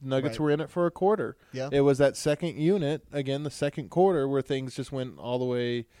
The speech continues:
Speaker 1: um, down the drain and, and, and they fell apart. So, um, I, I just think it's a familiar pay-, playbook, and that's why if it was, if that was an outlier and they lost and they got so far behind a different way,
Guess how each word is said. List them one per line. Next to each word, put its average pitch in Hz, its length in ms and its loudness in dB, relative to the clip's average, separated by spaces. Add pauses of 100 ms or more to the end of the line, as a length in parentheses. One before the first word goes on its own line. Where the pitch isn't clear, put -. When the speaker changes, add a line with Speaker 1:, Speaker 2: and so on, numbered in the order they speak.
(240)
Speaker 1:
um, 120 600 0
down 127 220 2
the 123 60 -2
drain 123 400 -2
and, 113 200 -6
and, 117 360 -4
and 113 160 -4
they 117 80 -2
fell 120 220 0
apart. 127 440 2
So, 117 340 -2 (500)
um, 139 500 6 (320)
I, 139 320 0
I 226 140 12
just 285 160 4
think 285 140 2
it's 269 100 -2
a 247 60 0
familiar 240 400 2
pay-, 233 240 2
playbook, 214 460 4
and 180 120 0
that's 185 260 0
why 185 160 4
if 160 160 6
it 233 100 6
was, 220 220 4 (300)
if 180 120 2
that 247 180 10
was 233 160 10
an 180 160 2
outlier 139 600 8
and 131 120 4
they 156 100 6
lost 160 460 4
and 151 120 2
they 156 80 6
got 160 220 4
so - 260 4
far 170 200 4
behind 156 340 2
a 143 60 2
different 156 500 0
way, 107 340 -2